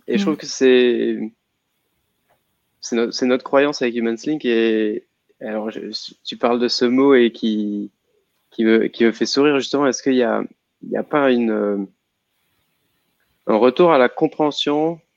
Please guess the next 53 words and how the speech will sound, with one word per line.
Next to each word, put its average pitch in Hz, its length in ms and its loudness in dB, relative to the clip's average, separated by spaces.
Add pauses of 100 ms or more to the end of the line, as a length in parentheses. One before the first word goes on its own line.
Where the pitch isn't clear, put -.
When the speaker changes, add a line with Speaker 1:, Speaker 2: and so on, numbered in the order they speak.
(300)
Speaker 1:
de 113 320 4
comment 143 280 0
fonctionne 139 680 -4
la 113 120 -4
nature. 110 460 -2
Et 110 140 -2
on 117 120 -2
parlait 120 260 2
aussi 127 240 0
des, 123 180 4
de 107 140 4
retourner 117 420 0
aux 135 80 0
fondamentaux. 131 800 0 (400)
On 110 120 -2
est 117 140 6
Speaker 2:
Ouais. 117 100 -2
Speaker 1:
des 123 60 6
jeunes 131 260 0
qui - 180 0
ont 117 140 4
des 110 320 -2
discours 113 340 -6
de, 107 300 0
de, 104 220 -2
de 101 120 -6
vieux, 147 500 -2
pour 107 140 -10
faire 101 160 -4 (380)
ça, - 240 -6
Speaker 2:
Mhm. 233 160 2 (340)
Speaker 1:
pour - 140 -10
faire, - 220 -4
pour - 160 -10
faire 110 200 -8
rire. 147 240 0 (380)
Mais 113 80 0
quelque 120 260 2
part, 147 260 0
c'est, 120 380 2 (380)
cette - 300 -2
idée-là, 160 280 4
c'est 139 140 -2
de 117 80 4
revenir 120 460 2
à 120 60 -4
ce - 140 -8
qui 117 200 -12
compte 117 240 -8
vraiment, 131 300 -2
à, 113 140 0
mais 110 240 0
aller 110 360 0